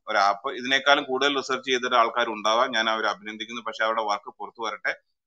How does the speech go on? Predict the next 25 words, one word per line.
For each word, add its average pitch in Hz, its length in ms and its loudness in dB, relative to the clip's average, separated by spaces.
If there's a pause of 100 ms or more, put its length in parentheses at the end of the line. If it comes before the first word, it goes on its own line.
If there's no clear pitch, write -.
രണ്ടാമത്തെ 143 520 6 (100)
കാര്യം, 101 400 0 (760)
നിങ്ങൾ 139 320 4 (100)
എല്ലാവരും, 131 600 2
എല്ലാവരും 135 540 2
ചർച്ച് 113 280 -2
history 123 280 -4
പഠിച്ചിരിക്കണം. 110 640 -6 (380)
ഞാൻ 123 100 0
പറഞ്ഞ 127 160 2
ഇരുപതോ 127 360 2
ഇരുപത്തഞ്ചോ 131 460 0
dollar 113 320 0
കൊടുത്താൽ 110 320 -2 (140)
Amazon-ൽ 117 360 -4
നിന്ന് 110 200 -8
നിങ്ങൾക്ക് 104 320 -8
ഇത് 104 120 -8
download 101 380 -4
ചെയ്യാൻ 95 220 -6
പറ്റും. 87 300 -18
അത് 110 180 0
രണ്ടോ 120 280 2
മൂന്നോ 127 260 -2
ബുക്കുകളാണ് 113 520 -2